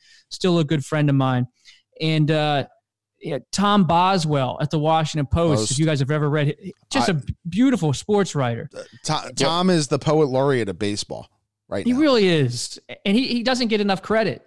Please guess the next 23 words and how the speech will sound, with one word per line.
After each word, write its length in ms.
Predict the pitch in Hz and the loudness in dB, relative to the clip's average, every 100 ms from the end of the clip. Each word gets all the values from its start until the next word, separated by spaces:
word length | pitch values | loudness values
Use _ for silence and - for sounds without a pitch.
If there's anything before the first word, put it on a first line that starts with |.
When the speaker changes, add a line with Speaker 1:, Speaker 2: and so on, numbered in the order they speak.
| - | -2
Speaker 1:
I 40 | |
mean, 180 | 151 151 | 0 2
Boswell 540 | 175 190 202 185 180 | 2 2 2 0 -2
should 160 | 165 175 | 0 -2
have 120 | 165 | -2
a 60 | 139 | -2
Pulitzer 440 | 180 175 170 151 | -2 0 0 -4
Prize. 460 | - 160 165 139 123 | -2 0 0 0 -2
I 40 | |
mean, 100 | 135 | -2
he's 100 | 135 | -4
a 60 | - _ _ - | -6 _ _ -4
brilliant 600 | 165 185 196 185 165 151 - | 2 2 4 2 0 -4 -6
writer 420 | 151 160 160 151 | -2 0 2 0
and 160 | 139 135 | 0 -2
thinker, 540 | 160 156 151 147 139 - _ _ _ _ - | -2 -2 0 -2 -2 -10 _ _ _ _ 0
and 120 | 151 | 2
he 40 | |
brings 300 | 143 170 170 | 4 4 4
sports 460 | - - 165 170 - | 2 -2 0 0 0
alive. 600 | 131 139 143 143 143 127 | -2 0 0 2 0 0
And, 200 | 127 120 | 2 2
uh, 220 | 123 123 | 0 0